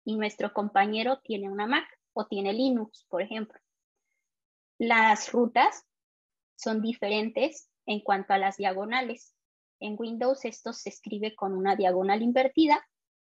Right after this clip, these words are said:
y en Linux o sistemas de Unix se escribe con la diagonal, pues, en el sentido normal, ¿no? Entonces, si nosotros tenemos una ruta, a pesar de que ya lo estemos haciendo bien dentro de un proyecto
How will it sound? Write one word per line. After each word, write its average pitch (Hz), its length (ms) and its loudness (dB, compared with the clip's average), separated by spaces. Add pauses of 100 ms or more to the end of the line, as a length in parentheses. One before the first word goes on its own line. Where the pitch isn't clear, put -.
y 214 180 0
en 214 180 0
Linux 254 520 -2
o 175 100 -2
sistemas 214 460 -6
de 254 200 2
Unix 277 420 -2
se 202 100 -4
escribe 196 360 -10
con 180 180 -10
la 180 100 -6
diagonal, 180 680 0 (320)
pues, 180 360 -6
en 190 180 -6
el 180 120 -6
sentido 190 640 -6
normal, 185 400 -6
¿no? - 180 -8 (640)
Entonces, 285 540 4 (380)
si 240 100 2
nosotros 294 480 2
tenemos 277 420 0
una 262 240 4
ruta, 277 400 6
a 320 220 0
pesar 269 340 2
de 440 140 -6
que 233 160 -6
ya 233 160 -4
lo 262 100 -2
estemos 285 380 -6
haciendo 220 420 -10
bien 214 240 -6
dentro 220 320 -4
de 202 80 -4
un 202 80 -6
proyecto 269 580 0